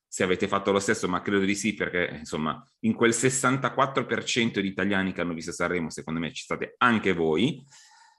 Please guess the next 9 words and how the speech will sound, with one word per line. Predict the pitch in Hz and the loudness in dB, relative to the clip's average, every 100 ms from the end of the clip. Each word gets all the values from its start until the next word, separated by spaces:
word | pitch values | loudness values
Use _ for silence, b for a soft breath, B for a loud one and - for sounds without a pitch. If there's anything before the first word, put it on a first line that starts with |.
| b _ | b _
Ehm, | - 120 117 117 113 113 107 101 - _ _ - - | -2 2 2 0 -2 -2 -4 -10 -18 _ _ -20 -2
non | 143 147 | 0 2
so | 151 147 - - | 4 4 2 0
cosa | 120 113 | 2 4
ne | 107 | 2
pensate, | 113 120 - 92 - 117 | 2 0 2 2 2 0
vi | 101 | 0
è | |
piaciuto | 101 104 - 110 104 101 95 92 90 90 85 82 82 80 | -2 -4 -2 -2 0 4 4 4 4 2 2 2 2 0